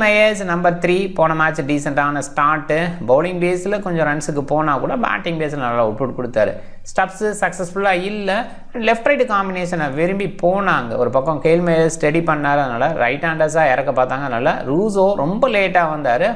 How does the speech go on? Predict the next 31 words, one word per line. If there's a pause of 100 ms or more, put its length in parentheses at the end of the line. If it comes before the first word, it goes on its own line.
(160)
பாசிபிளா
லெஃப்ட்
ஹேண்டர்
அவுட்
ஆகும்போது
டாப்
ஆர்டர்ல
ரூசோ (360)
ஒன்
டவுன்,
செகண்ட்
டவுன்
ஸ்டேஜுக்கு
வர (100)
வாய்ப்பு
இருக்கு. (460)
பாசிபிளா
லெவிஸ்
அவுட்
ஆனோடனே (100)
கெயில்
மையர்ஸ், (140)
அதுக்கப்புறம் (200)
ரிலி
ரூசோ (100)
வரதுக்கான (100)
வாய்ப்பு (200)
அப்படின்னு (100)
யோசிக்கலாம். (760)
ட்ரேக்ஸு, (600)
ரியான்